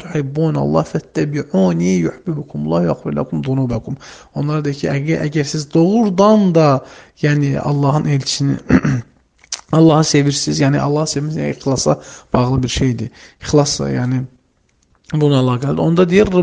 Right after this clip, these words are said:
məni izləyin ki, Allah da sizi sevsin və sizin günahlarınızı bağışlasın." Yəni, şərt nədir? E, onu imtahan edirik. Doğrudan da niyyətin təmizdirsə, baxaq görək şəriətə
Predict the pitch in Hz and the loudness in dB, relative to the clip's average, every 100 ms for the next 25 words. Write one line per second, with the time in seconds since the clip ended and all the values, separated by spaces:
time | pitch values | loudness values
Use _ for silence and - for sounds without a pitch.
0 | 175 175 202 190 156 143 185 170 165 156 | 4 4 4 2 -2 2 2 2 2 2
1 | 156 151 147 139 143 127 135 123 170 143 | 2 0 -2 -4 -4 -4 -4 -4 -6 -2
2 | 135 - 165 - - - - 147 127 127 | -2 -2 -2 -4 -14 -18 -6 -4 0 0
3 | 127 131 127 117 - 117 - 135 160 175 | -2 -2 -4 -4 -6 -8 -6 0 2 2
4 | 156 170 196 196 190 170 143 170 220 - | 0 -2 0 0 0 -2 0 0 0 -4
5 | - - _ - 139 135 131 127 127 131 | -20 -20 _ -6 -2 0 0 0 0 -2
6 | 139 - 170 196 185 165 165 160 120 110 | -4 -4 2 4 4 2 2 2 0 -4
7 | - 147 143 180 185 160 156 143 143 180 | 0 0 2 4 4 4 2 0 0 -2
8 | 165 156 175 160 - 175 208 226 - - | 0 0 0 -2 0 4 4 4 -4 -20
9 | _ _ - - - - 156 135 - - | _ _ -4 -4 -6 -2 -2 -2 -4 -2
10 | 143 135 131 135 - 165 | -2 -2 -2 -2 0 2